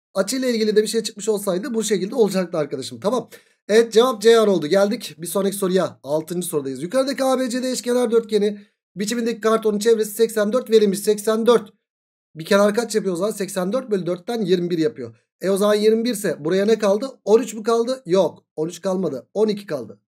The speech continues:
Sonra bu ne demiş? B noktasında dokuz santimetre uzaklıkta bulunan E noktasının belirttiği E C boyunca kesilince D C E açısının ölçüsü B C E açısının ölçüsünün üç katı oluyor. He, ben bunu böyle kestiğim zaman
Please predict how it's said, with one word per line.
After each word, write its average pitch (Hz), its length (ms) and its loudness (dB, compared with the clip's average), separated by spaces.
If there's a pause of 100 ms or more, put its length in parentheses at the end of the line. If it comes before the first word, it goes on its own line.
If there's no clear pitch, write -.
(480)
Sonra 247 520 2 (580)
bu 185 220 4
ne 254 100 0
demiş? 247 300 0 (1120)
B 196 240 4
noktasında 214 460 -2
dokuz 180 180 -4
santimetre 226 360 -4
uzaklıkta 185 460 -6
bulunan 143 360 -6
E 185 120 -2
noktasının 175 440 -4
belirttiği 190 460 -4
E 160 200 -4
C 202 360 -2
boyunca 175 360 -2
kesilince 196 540 -6 (320)
D 190 220 2
C 208 100 0
E 220 380 4
açısının 156 360 -8
ölçüsü 202 280 -6
B 196 160 2
C 208 100 -2
E 220 120 4
açısının 208 380 -4
ölçüsünün 202 300 -6
üç 220 140 -10
katı 202 220 -4
oluyor. 117 220 -8 (360)
He, 156 680 -4
ben 165 180 -2
bunu 190 100 0
böyle 196 180 -2
kestiğim 196 400 -8
zaman 180 300 -2